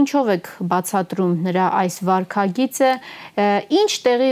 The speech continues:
ունեցավ ի վերջո, այս հարցը այս երկու տարիների ընթացքում շատ է հնչել, գիտեմ, բայց մենք վ-, մինչև վերջ, ի վերջո, ը,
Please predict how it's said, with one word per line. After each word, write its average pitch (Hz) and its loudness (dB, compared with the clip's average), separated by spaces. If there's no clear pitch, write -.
ունեցավ 214 0
ի 208 -2
վերջո, 202 0
այս 208 -2
հարցը 226 -2
այս 190 -2
երկու 202 -2
տարիների 190 -2
ընթացքում 180 -2
շատ 254 -2
է 254 0
հնչել, 247 0
գիտեմ, 226 0
բայց 233 2
մենք 254 0
վ-, 185 -2
մինչև 214 0
վերջ, 214 0
ի 220 -2
վերջո, 208 0
ը, 190 -2